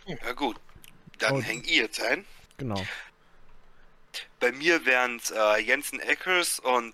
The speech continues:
Speaker 1: Jared, äh, Padalecki zusammen mit Mark Shepard.
Speaker 2: Mhm.
Speaker 1: Besser bekannt als Sam Dean Winchester und Crowley.
Speaker 2: Hm.
Speaker 1: Supernatural.
Speaker 2: Ah.
Speaker 1: Also wirklich die drei. Die
Speaker 2: Ja.
Speaker 1: ich find die Serie an sich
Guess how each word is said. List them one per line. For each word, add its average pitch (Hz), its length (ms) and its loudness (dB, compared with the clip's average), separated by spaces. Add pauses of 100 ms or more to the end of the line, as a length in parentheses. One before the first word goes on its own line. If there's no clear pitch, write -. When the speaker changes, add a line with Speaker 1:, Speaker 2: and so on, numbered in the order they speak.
Speaker 1:
Jared, 120 480 4
äh, 107 240 2
Padalecki 139 600 -2
zusammen 117 400 -4
mit 107 180 -12
Mark 113 220 2
Shepard. - 440 0 (1120)
Speaker 2:
Mhm. 139 80 -10
Speaker 1:
Besser 127 240 0
bekannt 123 580 0
als 110 260 2
Sam 131 260 4 (120)
Dean 123 220 -10
Winchester 147 440 0 (320)
und 165 140 -2
Crowley. 98 360 0 (960)
Speaker 2:
Hm. 262 180 -4 (1200)
Speaker 1:
Supernatural. 110 500 -4 (680)
Speaker 2:
Ah. 302 120 -8
Speaker 1:
Also - 140 -2
wirklich - 260 0
die 123 140 -6
drei. 104 240 0 (460)
Die 113 240 -4 (180)
Speaker 2:
Ja. 151 280 2 (560)
Speaker 1:
ich - 80 -2
find 220 160 0
die 175 60 2
Serie 156 360 6
an 127 80 2
sich - 180 -4